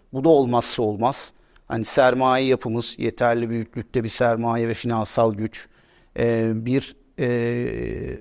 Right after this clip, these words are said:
şeffaf bir yönetişim yapısı bizim gerçekten, e, tüm kaynaklarda hani, e,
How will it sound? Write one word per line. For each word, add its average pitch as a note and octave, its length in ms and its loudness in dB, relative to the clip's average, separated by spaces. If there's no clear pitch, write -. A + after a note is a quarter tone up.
şeffaf - 680 0
bir A#2+ 360 -2
yönetişim A#2+ 640 -2
yapısı A2 520 -4
bizim A#2 280 -2
gerçekten, A#2+ 640 -2
e, A#2 220 2
tüm D3 220 0
kaynaklarda A2+ 1080 2
hani, A2+ 440 -2
e, A2+ 200 -4